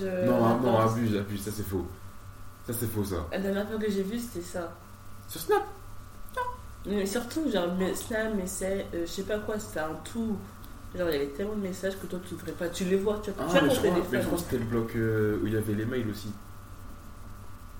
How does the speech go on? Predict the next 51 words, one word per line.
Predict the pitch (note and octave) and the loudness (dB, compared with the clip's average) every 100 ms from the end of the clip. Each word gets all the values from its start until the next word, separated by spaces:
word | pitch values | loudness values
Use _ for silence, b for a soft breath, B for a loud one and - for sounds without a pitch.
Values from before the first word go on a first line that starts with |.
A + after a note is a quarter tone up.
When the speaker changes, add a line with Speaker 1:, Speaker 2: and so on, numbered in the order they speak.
| - | -6
Speaker 2:
Tu | - | 0
sais, | C3 | 0
des, | A#2+ A2 | 0 -2
ça | B2 | -4
range, | B2+ E3 | -4 -4
ce | - A2 A2 G#2+ G#2 | -2 0 2 2 0
rangement | G#2+ G2+ A2 | 0 0 0
automatique, | G#2+ A2 G#2 - A2 | -2 -2 -4 -4 -8
ça, | - | -8
sur | G2+ F#2 | -6 -6
iPhone. | F2 F#2+ E3 D#3+ | -2 -2 -2 -2
Speaker 1:
Ouais. | E3 E3 - - - - | -2 -4 -8 -12 -14 -12
Speaker 2:
Je | - | -6
crois | B2+ | -2
qu'il | G#2+ | 0
y | |
avait | G2+ | 0
les | G2+ | -2
mails | B2 A#2 | -2 -2
aussi | A2 B2+ | -4 -6
dedans. | A2+ A2 A2+ - - - - - | -4 -4 -4 -6 -10 -12 -12 -8
Speaker 1:
Je | - | -6
sais | |
pas, | D3+ D3+ E3 | -4 -6 -6
je | D#3+ | -8
pense | B2+ - | -10 -10
qu'il | A#2+ | -10
y | |
a | |
longtemps. | A2 - - - - - - - - - - | -8 -10 -10 -10 -10 -10 -10 -10 -10 -10 -6
Speaker 2:
Ça | |
doit | A2 | -6
être, | G2+ | -4
ça | A#2 | -2
doit | G#2+ | 0
Speaker 1:
Mais | |
Speaker 2:
être | F#3 | 2
Speaker 1:
même | A#3 | 4
Speaker 2:
ça, | C4 | 2
Speaker 1:
toi, | - | 2
Speaker 2:
ça. | |
Speaker 1:
tu | G3 | 0
vois, | G#3+ A#3 | 0 0
tu | - - - | -4 -8 -4
prends | G#3+ | -2
ton | |
téléphone, | F#3 E3+ A3+ G#3+ | -2 -2 -4 -4
tu | - | -4
vois | E3 F#3+ | -4 -2
les | F#3+ D#3+ | 0 -2
messages. | D#3 - D3 | -4 -6 -6